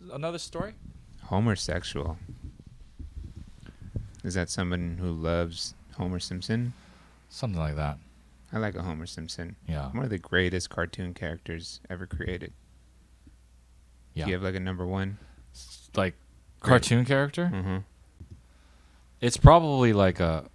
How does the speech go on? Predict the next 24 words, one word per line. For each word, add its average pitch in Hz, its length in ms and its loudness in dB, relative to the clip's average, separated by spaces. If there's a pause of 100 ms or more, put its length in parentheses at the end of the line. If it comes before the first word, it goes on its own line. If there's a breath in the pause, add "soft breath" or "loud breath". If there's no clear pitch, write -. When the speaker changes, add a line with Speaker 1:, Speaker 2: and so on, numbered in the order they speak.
(220)
Speaker 1:
Homer. 117 500 4 (440)
Speaker 2:
Mm-hmm. 95 260 -6
Speaker 1:
It - 20 2
might 110 240 6
be, 110 160 8
like, 101 340 4 (280 soft breath)
I 120 80 8
like 190 180 8
Rick 127 240 4
and 135 120 2
Morty. 131 400 4 (600)
Speaker 2:
Rick 90 160 -6
and 92 100 -4
Morty's 92 260 -2
Speaker 1:
You 110 60 2
know, 110 60 4
Speaker 2:
good. 110 60 4
Speaker 1:
I 110 80 4 (140)
enjoy 120 480 4
a, 98 40 0
a 107 160 -2
Rick 110 220 0
and 107 120 2
Morty. 110 400 2